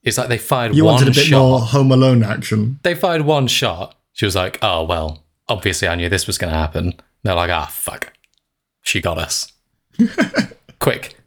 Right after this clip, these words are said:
Speaker 1: hop through this little window.
Speaker 2: They also
Speaker 1: Anyway.
Speaker 2: both stood in the, the, the same doorway together, or, uh, like, a meter apart. If you're gonna ambush someone, yeah, you wanna be surrounding them. But yeah, I, I, I thought it spoke to their character, at least. Yeah, it wasn't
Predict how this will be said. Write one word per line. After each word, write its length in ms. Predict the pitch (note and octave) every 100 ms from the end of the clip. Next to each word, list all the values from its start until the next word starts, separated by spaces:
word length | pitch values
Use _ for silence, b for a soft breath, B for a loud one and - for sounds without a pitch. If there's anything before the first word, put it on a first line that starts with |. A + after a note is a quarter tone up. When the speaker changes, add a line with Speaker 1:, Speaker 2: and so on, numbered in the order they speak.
| _
Speaker 1:
hop 140 | -
through 240 | B3+ C#3 A2+
this 180 | A2
little 240 | A#2 A2+ G#2
window. 440 | A2+ G#2 F#2+ A#2 - _ _ _
Speaker 2:
They 140 | F3 G3
also 220 | G3 F3
Speaker 1:
Anyway. 200 | B2+ C3+
Speaker 2:
both 80 | B2
stood 240 | - C3+
in 140 | B2+ A#2+
the, 180 | A#2 - -
the, 160 | C3 C3
the 160 | B2+ C3
same 400 | - C3+ B2 A2
doorway 460 | A#2+ A2+ G#2+ G#2+
together, 540 | G#2+ A2+ A2 G#2+ A2+ C3+ _ _ _
or, 180 | D3 C#3+
uh, 80 | C#3+
like, 200 | C3+ C3
a 40 |
meter 380 | C3 C#3+ A#2+ B2
apart. 380 | A2 A2 G2+ A2+
If 60 |
you're 140 | A#2+ B2+
gonna 140 | A#2+
ambush 380 | B2+ B2 A#2 A2+
someone, 540 | - A2 G#2 G2+ G#2 -
yeah, 220 | - B2+ G#2
you 160 | G#2+
wanna 160 | A2+ A2+
be 380 | A2+ G#2+ G#2+ - b b
surrounding 600 | - - B2+ B2 A#2+ A2+ G#2+
them. 200 | G#2+ G#2+
But 280 | A#2 -
yeah, 100 | - - - -
I, 40 | F3 E3+ -
I, 60 | A3 F3
I 60 | G#3
thought 280 | F#3+ F#3 - _
it 140 | F#3 -
spoke 280 | - E3 -
to 100 | C#3
their 160 | B2+
character, 680 | A#2 A#2 G#2 A2+ - G#2 A2 _ _
at 160 | C3+ B2+
least. 460 | A#2 G#2+ - - -
Yeah, 260 | C#3 C3+
it 60 | A#2+
wasn't 380 | A#2+ A2+ A2+